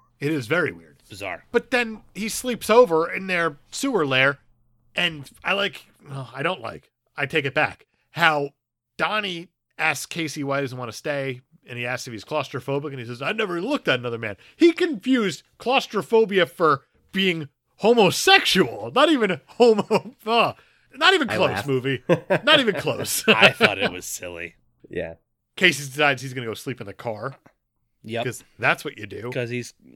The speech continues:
Speaker 2: home-, uh, claustrophobic.
Speaker 1: Yep. And while this is happening,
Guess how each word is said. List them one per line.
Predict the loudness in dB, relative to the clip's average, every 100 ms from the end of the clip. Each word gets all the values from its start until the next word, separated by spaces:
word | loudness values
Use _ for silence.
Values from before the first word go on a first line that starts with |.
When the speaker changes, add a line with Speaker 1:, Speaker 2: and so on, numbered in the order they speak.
| -20
Speaker 2:
home-, | -10 -8 -8
uh, | -10 -12 -10
claustrophobic. | -6 -6 -8 -6 -4 -2 -6 -4
Speaker 1:
Yep. | -2 -2 -2
And | 0
while | 0
this | 0 -2
is |
happening, | 0 0 0 -4 -8